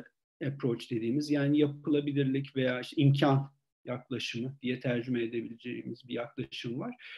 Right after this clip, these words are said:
O yaklaşıma göre, e, mesela, e, aslında insanların sosyal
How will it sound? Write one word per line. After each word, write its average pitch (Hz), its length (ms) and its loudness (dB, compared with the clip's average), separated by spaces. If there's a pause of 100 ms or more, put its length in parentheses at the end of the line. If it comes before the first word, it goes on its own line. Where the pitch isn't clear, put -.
(180)
O 170 100 2
yaklaşıma 254 580 2
göre, 233 440 0 (320)
e, 165 300 8 (600)
mesela, 208 720 2 (720)
e, 156 280 6 (480)
aslında 170 380 0
insanların 185 520 2
sosyal 220 600 2